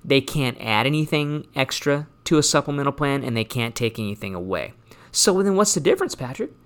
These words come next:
The difference is the price. And the prices, I mean, they are widely different. Uh, in California here alone,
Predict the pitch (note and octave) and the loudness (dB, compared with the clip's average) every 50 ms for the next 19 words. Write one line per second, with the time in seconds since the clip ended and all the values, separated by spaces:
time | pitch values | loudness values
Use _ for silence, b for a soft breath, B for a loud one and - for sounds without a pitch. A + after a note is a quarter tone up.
0 | b b b b b b b b b b b - - C#3 B2 C#3 - C#3+ D#3 F3 | b b b b b b b b b b b -4 -2 -2 -2 4 6 6 6 6
1 | - - A#2 G#2 G#2 G#2+ - - - - - B2+ A2+ G2 F2+ - - - - - | 4 0 -4 -4 -4 -4 -6 -6 -6 -6 -4 -4 -4 -2 -4 -8 -12 -12 -10 -8
2 | - - - - - - - - - - - - - _ - _ _ _ _ _ | -6 -4 -4 -4 -4 -4 -4 -4 -4 -6 -8 -14 -20 _ -20 _ _ _ _ _
3 | _ _ - _ - - _ _ B B B B B B B - B2+ A#2 A#2 A2 | _ _ -20 _ -20 -20 _ _ B B B B B B B -8 -6 -4 -4 -2
4 | - - D3+ C#3+ D3 C#3+ - - D#3 C#3+ C3 - - - - - - _ - C3 | 4 6 8 8 8 8 4 2 2 0 0 -4 -10 -18 -20 -20 -20 _ -2 0
5 | B2 B2 B2+ B2 A#2 A2+ A2 A2+ B2 B2 C3 C3 B2+ B2 A#2 A2 G#2 G#2 G2+ G2+ | 0 0 0 -2 -4 -4 -2 2 4 6 6 8 8 6 6 6 4 4 2 0
6 | - b b b b b b b b b b b b - - B2+ G#2 A2 A#2+ C#3+ | -4 b b b b b b b b b b b b -8 -6 -6 -4 2 6 10
7 | C#3+ C#3 D3 D#3 E3 D#3 C#3+ C#3 B2+ A#2+ A2+ G#2 G2 G#2+ F#2 - - C#2+ A#1+ G1+ | 10 10 12 10 8 8 6 4 2 2 0 0 0 -2 -2 -4 -6 -10 -14 -14
8 | - - - - _ _ _ _ - A#2+ G#2+ G#2+ A2 A2+ B2 C#3+ C#3+ - - F3 | -16 -20 -20 -20 _ _ _ _ -2 2 4 4 4 4 2 0 -2 2 6 8
9 | E3+ E3+ E3+ - - F3 F3 E3+ D#3 C3+ C#3+ C3+ B2+ A#2 A2+ B2 C#3 D#3+ D3 B2 | 8 8 8 6 4 4 4 4 4 4 6 6 6 6 4 2 2 2 2 2
10 | A2+ G#2 G2+ A2+ A2 | 0 -2 -4 -6 -10